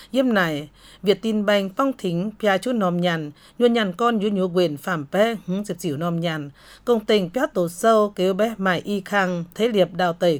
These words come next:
quang, pia pé thi quang đào. Năm công tình tỏ pìa lồng, điều thính pun có làn phỉn xanh cha họ xanh on hiu tổ sâu.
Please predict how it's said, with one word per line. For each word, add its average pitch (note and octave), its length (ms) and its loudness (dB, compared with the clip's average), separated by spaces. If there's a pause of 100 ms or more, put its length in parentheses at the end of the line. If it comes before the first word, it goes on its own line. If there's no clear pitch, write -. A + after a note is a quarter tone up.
quang, A3+ 320 0 (240)
pia F3+ 280 4 (140)
pé G#3+ 260 6 (120)
thi A#3+ 160 -6
quang A3+ 300 -2
đào. E3 320 2 (680)
Năm D4 160 4
công G3+ 220 0
tình F#3 200 2
tỏ F#3+ 160 0
pìa F3 240 0
lồng, E3 400 2 (180)
điều F#3+ 220 4
thính F3+ 320 -2
pun A#3 260 0
có C#4+ 120 -2
làn A#3+ 180 0
phỉn E3+ 240 -4
xanh G#3 340 -2
cha G#3+ 140 -2
họ D#3+ 220 -4
xanh F#3+ 400 -2
on F#3 200 -2
hiu C4 220 0
tổ C3+ 220 -6
sâu. F3 400 4